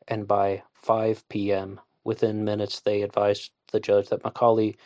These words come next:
should be convicted for first-degree murder without mercy, death of a child by custodian abuse, and concealment of a body.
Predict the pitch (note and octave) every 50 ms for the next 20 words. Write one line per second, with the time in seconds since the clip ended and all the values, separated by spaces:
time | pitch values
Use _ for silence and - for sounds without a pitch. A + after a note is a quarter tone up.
0 | - - - _ _ - - C3 A2+ A2+ - - G#2+ G2+ - B2+ B2+ - A#2 -
1 | - G#2+ G2+ - C3+ B2+ B2 - - A#2 - A#2+ A#2 A2 A2 G#2 G2+ G2+ G#2+ G#2
2 | G2+ - - A2+ G#2+ B2 A#2 A2+ G2+ G#2+ G#2 G2+ G2 - - G#2 G#2 G2+ G2+ -
3 | A2 A2 A2 - - A#2 G#2 - - A2 G#2+ G#2 G#2 G2+ G#2 G#2 - _ _ _
4 | _ _ _ _ _ _ _ - A2+ G#2+ G#2 - - G#2 - - - A2 G#2 A2
5 | G#2+ G#2+ G#2 G2+ G2 - G#2 G#2 G2+ G2 - - G2+ G#2 G2+ - G#2 F#2+ - -
6 | - G#2 G2 G#2 G2+ G2 - G2+ G#2 G2+ - G2+ F#2+ F#2+ F#2 - F#2+ F#2+ -